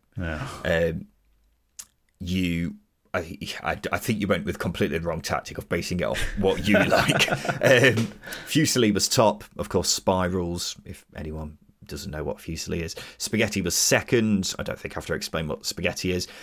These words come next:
Speaker 2: Penne, the tubes, was third, and then tagliatelle f-, flat strips. It was, uh, bottom.
Speaker 1: There's, uh, tagliatelle, I'm not gonna get into it too much, but tagliatelle is just a more interesting spaghetti.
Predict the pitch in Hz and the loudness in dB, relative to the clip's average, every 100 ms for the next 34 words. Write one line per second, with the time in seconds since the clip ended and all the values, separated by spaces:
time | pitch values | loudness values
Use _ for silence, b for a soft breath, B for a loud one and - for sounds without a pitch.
0 | B B - 139 139 135 110 - - - | B B 2 4 6 4 2 -6 -14 -2
1 | - 113 110 104 104 - - - - - | 0 4 6 4 2 -4 -6 -8 -4 0
2 | 92 87 85 - - 101 87 82 92 82 | 0 2 0 -4 -6 -6 -6 -2 -4 -2
3 | 78 - 87 85 - - _ - - 80 | -4 -2 -4 -4 -8 -16 _ -16 -6 -6
4 | - - - 82 - - - - _ _ | -4 -6 -4 -4 -4 -6 -8 -8 _ _
5 | - 82 80 82 80 - 85 80 71 87 | -12 -6 -4 -2 -2 -2 -2 -4 -2 -6
6 | 82 _ _ - - _ _ - 160 - | -8 _ _ -20 -20 _ _ -6 -4 -4
7 | - - _ 131 - - - 175 151 - | -8 -20 _ -12 -12 -6 -4 0 -2 0
8 | 95 92 101 78 78 80 - 85 76 - | -2 0 -2 -2 -4 -4 -4 -4 -6 -6
9 | - 82 76 - - 175 160 120 107 87 | -4 -4 -4 -6 -6 -4 -2 -2 -2 -2
10 | 87 87 90 90 87 85 92 - 80 - | -4 -4 -2 -2 -2 -4 -6 -6 -6 -6
11 | 90 104 95 76 | -4 -2 -4 -6